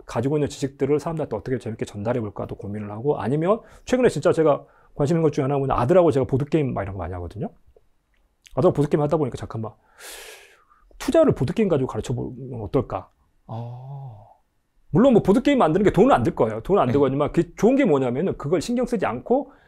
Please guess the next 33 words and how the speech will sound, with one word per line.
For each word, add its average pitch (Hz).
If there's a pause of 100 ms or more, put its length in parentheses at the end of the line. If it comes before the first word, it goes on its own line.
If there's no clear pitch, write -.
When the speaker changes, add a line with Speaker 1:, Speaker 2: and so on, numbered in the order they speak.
(160)
Speaker 1:
의미 208
있는 226
일을 143
내가 131
할 240
수 -
있으니까 113 (280)
돈이 202
되든 127
안 113
되든 135
의미 139
있는 143
일을 131
할 170
수 -
있으니까 156
좋은 123
거지. 123 (340)
그거 220
어디서 185
나왔냐면 131
예전에 185
제가 147
아이들을, 135 (100)
그러니까 117
사람들한테 175
강의를 139
하고 123
투자해서 170
고민했던 165
그 120
연장선에서 160